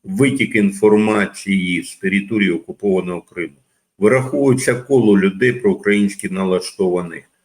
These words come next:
Тому я закликаю досить обережно коментувати, особливо мешканцям окупованого Криму, всі події, які вкидаються російськими змі щодо тих чи інших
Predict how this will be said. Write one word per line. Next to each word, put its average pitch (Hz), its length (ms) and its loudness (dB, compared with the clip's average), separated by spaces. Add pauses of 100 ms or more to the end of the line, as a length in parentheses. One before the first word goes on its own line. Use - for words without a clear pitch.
(280)
Тому 131 240 2
я 135 440 2
закликаю 127 720 0
досить 127 440 0
обережно 120 920 0
коментувати, 98 800 0
особливо 92 680 -4
мешканцям 92 600 -6
окупованого 92 680 -8
Криму, 120 360 -2 (320)
всі 170 300 0
події, 127 500 2
які 98 480 2
вкидаються 104 840 0
російськими 95 800 -2
змі 82 360 -12 (260)
щодо 120 380 2
тих 127 380 -4
чи - 160 -2
інших 113 720 -2